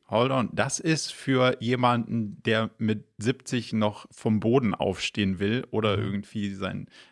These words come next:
Speaker 1: sein Enkelkind hochheben will. Also wir reden von Basic Fitness.
Speaker 2: Mhm.
Speaker 1: Ist das jetzt in unserem Alter mandatory, dass man das kann? Habe ich natürlich, äh,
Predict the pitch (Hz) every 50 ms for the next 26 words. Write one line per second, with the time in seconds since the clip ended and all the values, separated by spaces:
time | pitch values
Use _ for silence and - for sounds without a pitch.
0 | _ _ - 110 104 107 - - 117 131 123 - 113 98 87 - - 104 95 87
1 | - - - 98 90 - - 104 95 95 92 95 110 110 127 - - 104 101 101
2 | 95 110 107 98 110 110 113 110 107 - - - - 101 101 95 - - - 110
3 | 107 107 123 120 - - 113 104 - - - - 123 117 - - 98 92 92 101
4 | 98 101 104 95 92 95 98 98 98 - - _ _ - 110 101 - - - 135
5 | 131 127 - - 113 104 - - - 101 - - 120 135 120 110 107 101 98 -
6 | - 98 98 95 - 113 101 98 98 98 - _ _ _ _ _ _ _ _ _
7 | _ - 98 98 117 131 143 135 110 98 - - - - 92 92 95 101 98 98
8 | 87 - 98 98 - - 107 98 95 92 82 - 101 123 - - - - - -
9 | - - 120 107 - - _ _ _ _ _ _ _ _ _ _ _ _ - 110
10 | 117 107 110 117 107 - 120 120 117 117 110 - - - 110 110 104